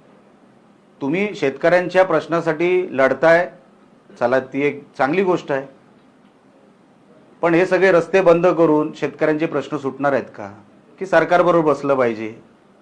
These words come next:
शो करायचा असेल मग ठीक आहे. आता ते शेतकऱ्यांना लक्षात आलं पाहिजे की शो कोण करतंय आणि कोणाला काय मिळणार आहे या शोबाजीतून, हे शेतकऱ्यांना लक्षात येतंय.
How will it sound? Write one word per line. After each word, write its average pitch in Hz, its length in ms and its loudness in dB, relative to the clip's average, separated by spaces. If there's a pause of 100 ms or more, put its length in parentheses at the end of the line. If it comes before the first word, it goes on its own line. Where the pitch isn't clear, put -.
(360)
शो 240 300 6
करायचा 233 360 8
असेल 226 220 4
मग 247 120 2
ठीक 165 220 0
आहे. 98 160 -6 (1500)
आता - 160 -10
ते 185 140 -2
शेतकऱ्यांना 208 520 4
लक्षात 185 300 2
आलं 160 180 4
पाहिजे 147 240 0
की 147 120 -8
शो 156 180 0
कोण 165 260 -2
करतंय 120 440 -4 (1000)
आणि 139 100 -8
कोणाला 160 300 2
काय 175 180 6
मिळणार 165 320 4
आहे 147 80 2
या 139 100 2
शोबाजीतून, 120 560 -2 (2750)
हे 151 60 -8
शेतकऱ्यांना 170 500 -2
लक्षात 170 340 -2
येतंय. 143 340 -4